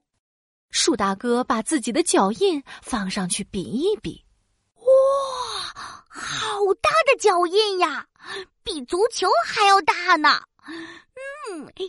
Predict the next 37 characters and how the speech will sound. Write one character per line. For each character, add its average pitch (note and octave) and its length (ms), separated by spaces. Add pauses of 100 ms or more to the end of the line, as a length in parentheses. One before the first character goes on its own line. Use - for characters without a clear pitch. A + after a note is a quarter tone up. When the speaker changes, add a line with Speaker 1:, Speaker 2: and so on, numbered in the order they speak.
(160)
Speaker 2:
这 D4+ 220
一 G#3 200
定 D4 240
是 C#4 160
一 C4+ 220
个 D#4+ 140 (240)
超 - 160 (560)
级 G#4 140
大 G4 260
的 F4 240
大， A4 160 (200)
大， A4+ 80 (220)
大 C#5+ 100 (280)
巨 C#5+ 400
人。 F#4 120 (460)
<laughs> - 0
嘿 C#4 140
嘿。 C#4+ 880 (560)
Speaker 1:
黄 F#3+ 440
色 C4 140
的 G#3+ 100
大 C4+ 240
脚 G#3 200
印 D4+ 340 (320)
越 F#4 100
来 C#4+ 180
越 D4+ 180
多， F4 340 (420)
越 G#4+ 60
来 E4+ 140
越 F#4 160
密 F#4 320
集。 C4+ 320
Speaker 2:
哦， C5 1300 (160)
这 D#4 160
是 B3 160
大 - 100